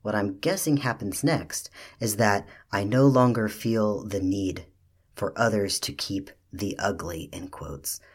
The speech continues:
parts of themselves hidden from me. I won't see those parts as ugly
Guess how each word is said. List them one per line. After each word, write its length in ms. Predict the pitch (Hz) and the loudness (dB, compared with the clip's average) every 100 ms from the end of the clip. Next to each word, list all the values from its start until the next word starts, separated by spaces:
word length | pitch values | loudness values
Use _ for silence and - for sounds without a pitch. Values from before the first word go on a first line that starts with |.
| - _ _ | -20 _ _
parts 340 | - 123 113 113 | 2 2 2 -2
of 140 | 95 | -2
themselves 640 | 101 95 - 131 98 95 | -2 0 2 4 2 -2
hidden 380 | - 117 98 90 | -4 -4 -6 -6
from 260 | - 92 98 | -6 -4 -4
me. 300 | 110 - _ _ _ _ _ _ _ _ _ _ _ | -6 -12 _ _ _ _ _ _ _ _ _ _ _
I 100 | 104 | -4
won't 300 | 110 113 - | -2 -2 -2
see 180 | - - | -2 -2
those 240 | 156 107 | 0 -2
parts 320 | - 107 98 101 | -4 -6 -6 -8
as 140 | - | -8
ugly 480 | - 78 80 90 | -8 -8 -10 -10